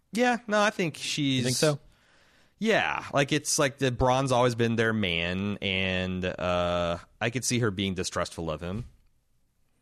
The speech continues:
Speaker 2: Hmm.
Speaker 1: Here's the thing, though. The episode makes a big point about being, Bronn's the only living man who's ever shot down a dragon.
Speaker 2: Mm-hmm.
Speaker 1: Uh,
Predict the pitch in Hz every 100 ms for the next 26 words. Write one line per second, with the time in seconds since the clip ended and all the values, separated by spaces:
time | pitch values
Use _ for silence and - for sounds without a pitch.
0 | _ _ _ _ _ _ _ _ _ _
1 | _ _ _ _ - - - 113 92 -
2 | - - - - - - 262 240 160 165
3 | 151 104 90 87 85 73 _ _ 113 135
4 | 196 196 - 160 131 123 123 - 92 120
5 | 104 - 123 104 95 98 90 90 101 98
6 | 95 90 90 90 - - 98 113 170 160
7 | 131 139 123 98 107 123 117 107 107 101
8 | 92 92 101 95 - 92 - 95 87 78
9 | 90 85 73 69 67 - _ - 113 104
10 | 95 - _ _ _ _ _ 98 95 90
11 | 90 85